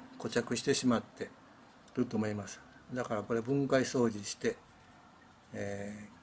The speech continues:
また新しいグリス、これはオイルの方がいいと思いますけど、オイルを入れる修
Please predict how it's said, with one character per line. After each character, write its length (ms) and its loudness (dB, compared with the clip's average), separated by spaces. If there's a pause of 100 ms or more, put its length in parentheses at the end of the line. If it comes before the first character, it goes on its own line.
(120)
ま 80 2
た 160 6
新 240 4
し 180 -4
い 120 -8
グ 60 -2
リ 120 -4
ス、 300 -8 (500)
こ 100 -2
れ 40 2
は 80 6
オ 80 12
イ 60 10
ル 100 6
の 80 8
方 120 2
が 140 0
い 40 0
い 20 0
と 120 -4
思 100 2
い 20 0
ま 80 -2
す 100 -8
け 100 -4
ど、 120 -4 (640)
オ 120 2
イ 100 4
ル 80 -4
を 40 -2
入 120 2
れ 140 2
る 240 -2 (320)
修 160 -8